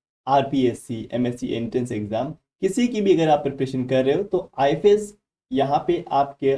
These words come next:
आपका जो welcome करता है। साथ ही साथ एक चीज़ मैं यहाँ पे बता देना चाहता हूँ कि अगर आप preparation करते हो, right direction में करते हो,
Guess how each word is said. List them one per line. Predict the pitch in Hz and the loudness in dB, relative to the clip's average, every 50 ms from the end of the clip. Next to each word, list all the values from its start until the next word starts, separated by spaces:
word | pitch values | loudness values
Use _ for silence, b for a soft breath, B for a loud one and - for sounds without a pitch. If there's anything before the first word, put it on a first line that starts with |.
| 135 - - | -2 -2 -2
आपका | 123 123 - - 123 120 | -2 -2 -2 -2 -2 0
जो | 120 120 113 | 0 -2 -2
welcome | 107 120 135 143 143 - 151 147 | -2 0 -2 -2 -2 -2 -4 -2
करता | 147 139 135 - - 135 | -2 -2 -2 -2 -2 -4
है। | 135 - - _ _ _ _ _ _ _ _ _ _ _ - | -4 -4 -10 _ _ _ _ _ _ _ _ _ _ _ 2
साथ | - 196 220 220 | 4 4 4 4
ही | 262 254 | 4 2
साथ | 262 254 240 240 240 - 254 | 4 6 6 4 4 2 0
एक | 240 233 - 214 214 214 - | 0 2 2 0 0 0 -2
चीज़ | - 208 208 214 208 202 | 0 0 0 0 0 2
मैं | 208 208 | 4 6
यहाँ | 202 196 175 165 | 6 6 4 4
पे | 165 170 | 2 0
बता | 156 143 131 123 139 156 | 0 2 4 4 4 4
देना | 156 156 151 156 151 | 4 4 2 2 2
चाहता | 151 143 131 127 - 139 | 2 2 2 2 2 0
हूँ | 156 196 220 | -2 -2 -2
कि | - 214 202 | -2 0 0
अगर | 175 170 165 160 | 2 2 4 4
आप | 160 180 190 - _ _ _ _ _ _ _ _ _ - | 4 4 2 0 _ _ _ _ _ _ _ _ _ -20
preparation | 190 - _ _ - 151 151 - 170 175 175 214 202 202 | -20 -20 _ _ -4 -4 0 2 2 2 4 4 2 4
करते | 170 156 - - 160 | 4 2 0 2 0
हो, | 156 165 190 - - _ _ _ _ _ _ _ _ _ - 123 | 0 0 -2 -6 -12 _ _ _ _ _ _ _ _ _ -4 2
right | 131 147 170 208 220 220 | 4 6 6 6 4 4
direction | 180 156 143 143 147 147 - - 190 175 | 4 6 6 6 4 2 0 -2 -2 -2
में | 175 175 170 170 | 0 0 -2 -2
करते | 160 156 160 - 160 | -2 -2 -2 -2 -2
हो, | 165 170 185 202 | -4 -4 -4 -8